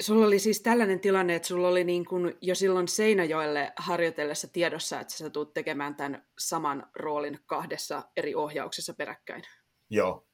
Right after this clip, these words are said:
Speaker 2: kyllä. Ja silloin, silloinhan se piti mennä vielä alun perin niin, että jos aikataulut, jos koronaa ei olisi tullut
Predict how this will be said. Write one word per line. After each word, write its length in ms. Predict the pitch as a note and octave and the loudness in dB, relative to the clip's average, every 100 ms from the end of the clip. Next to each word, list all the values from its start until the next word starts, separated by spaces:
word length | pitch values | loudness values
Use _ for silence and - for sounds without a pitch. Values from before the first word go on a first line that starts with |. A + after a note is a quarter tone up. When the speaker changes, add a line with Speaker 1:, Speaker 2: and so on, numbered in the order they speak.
| _ | _
Speaker 2:
kyllä. 360 | A#2 G#2+ F2 E2+ - - | 4 4 4 -4 -8 -6
Ja 80 | F#2+ | 0
silloin, 380 | A2+ A#2+ C#3 B2+ - | 4 6 6 4 0
silloinhan 380 | - D3 C3+ A#2 | 4 6 6 4
se 80 | G#2+ | 2
piti 200 | G#2+ A#2 | 0 4
mennä 320 | B2+ D3 A#2 | 6 6 6
vielä 200 | A2+ A2+ | 8 10
alun 240 | C#3+ C#3+ | 10 6
perin 260 | B2 F#2 G2+ | 2 -2 0
niin, 220 | A#2+ B2 | 0 0
että 140 | F#2 F#2 | 0 0
jos 120 | G#2+ | 4
aikataulut, 480 | A#2+ A#2+ A2 F#2+ F2+ | 4 4 2 2 0
jos 120 | G#2+ | 2
koronaa 480 | - C3+ D3 G#2+ F#2 | 6 8 8 6 4
ei 60 | |
olisi 220 | F#2+ F#2 | 2 -2
tullut 400 | - A#2+ G#2+ F2+ | -2 0 2 -2